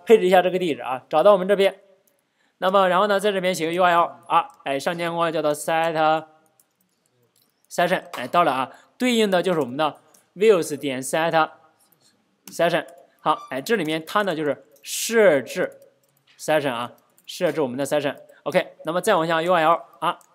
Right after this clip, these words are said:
哎，叫做 set get 啊，session。好，到了啊，哎，对应的就是 views 点 get session 啊。然后，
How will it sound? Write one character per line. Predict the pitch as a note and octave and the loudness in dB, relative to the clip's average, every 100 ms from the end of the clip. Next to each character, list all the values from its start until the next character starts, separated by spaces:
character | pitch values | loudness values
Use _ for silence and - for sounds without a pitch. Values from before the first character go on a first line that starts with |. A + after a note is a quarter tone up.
| _ _ _ - | _ _ _ -10
哎， | C#3 | -6
叫 | D#3 | -4
做 | D3+ | -2
set | D3 - E3+ D#3 D#3 D3+ D#3 - _ _ _ - | -4 -4 -2 0 0 -2 -4 -6 _ _ _ -4
get | E3+ D#3+ | 0 2
啊， | D#3 D3 - _ _ _ _ _ _ _ _ _ _ _ _ _ | 2 0 -8 _ _ _ _ _ _ _ _ _ _ _ _ _
session。 | - E3 D3+ C3+ - _ _ _ _ _ _ _ _ _ _ _ | -4 -2 -2 -4 -10 _ _ _ _ _ _ _ _ _ _ _
好， | - C3+ _ _ _ _ _ - | -8 -8 _ _ _ _ _ -4
到 | D#3 | 0
了 | D3 | 2
啊， | C#3+ C#3 - | 2 0 -6
哎， | C#3+ | -10
对 | C#3 A3+ | -4 -2
应 | F#3+ | 0
的 | E3+ D3 | 0 -2
就 | |
是 | C#3+ C3+ - - - | -2 -4 -4 -20 -10
views | C#3+ G#3 D#3 - C#3 | 2 4 4 0 -8
点 | - C3+ A#2+ C3 C#3+ | -6 -6 -6 -6 -8
get | D#3 D#3 D3 D3 C#3+ - _ _ _ _ _ _ - - _ _ _ _ _ _ _ | -4 -2 0 0 -2 -8 _ _ _ _ _ _ -20 -20 _ _ _ _ _ _ _
session | - F3+ D#3 | 0 0 2
啊。 | C3 C3 - _ _ - | -2 -4 -10 _ _ 0
然 | F3+ | 4
后， | A3+ - - | 4 2 -10